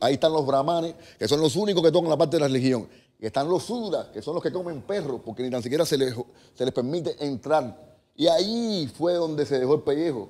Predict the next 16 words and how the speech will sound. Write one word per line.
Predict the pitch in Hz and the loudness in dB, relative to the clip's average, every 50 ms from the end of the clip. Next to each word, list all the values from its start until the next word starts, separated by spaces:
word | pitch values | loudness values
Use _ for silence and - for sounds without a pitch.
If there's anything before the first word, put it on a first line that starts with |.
| - - _ _ _ _ _ _ _ _ _ _ _ - | -14 -20 _ _ _ _ _ _ _ _ _ _ _ -4
eh, | 110 117 - | -2 -2 0
Alejandro | 110 113 107 104 131 131 139 139 127 | 2 0 2 2 0 0 0 0 0
Magno, | 123 123 120 110 104 104 - - _ _ _ _ _ _ _ - | 0 0 -2 -4 -6 -10 -12 -16 _ _ _ _ _ _ _ -8
a | - 113 | -4 2
través | 127 131 147 | 4 4 6
de | 170 175 | 6 6
la | 165 | 4
espiritualidad. | 151 - 143 135 127 143 120 117 120 123 120 | 4 2 -2 0 0 0 0 2 2 0 2
¿Qué | 139 139 | 0 0
significa | 131 175 165 170 147 190 170 180 175 180 | 0 2 0 0 0 2 2 4 4 4
eso? | 196 131 127 - - - - - _ - | 2 2 0 -6 -8 -12 -20 -20 _ -8
Que | 117 - | -6 -2
si | 139 | -2
uno | 147 160 160 | 0 2 4
va | 165 170 165 | 4 4 4
atrás, | 156 170 175 175 170 - | 4 4 2 0 0 -2